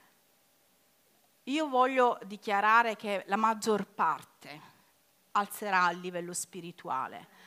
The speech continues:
la maggior parte di noi. Quando dico questo, quando parlo di alzare il livello spirituale, intendo crescere in profondità.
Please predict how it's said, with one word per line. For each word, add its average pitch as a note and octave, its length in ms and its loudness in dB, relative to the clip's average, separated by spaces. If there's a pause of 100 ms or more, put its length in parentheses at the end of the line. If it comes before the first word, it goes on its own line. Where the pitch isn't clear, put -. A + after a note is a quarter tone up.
(120)
la G#3 100 0
maggior A3+ 380 6
parte C4 420 0
di G#3 120 -10
noi. E3 300 -2
Quando D#4+ 240 0
dico B3 280 -2
questo, G#3+ 680 -2 (280)
quando A3 300 0
parlo B3+ 260 0
di A3 300 -12
alzare B3+ 520 2
il A3+ 60 -10
livello G#3+ 340 -6
spirituale, G3+ 920 -4
intendo G3+ 920 -4 (420)
crescere E3+ 840 -2
in G#3+ 180 -6
profondità. F#3 760 -8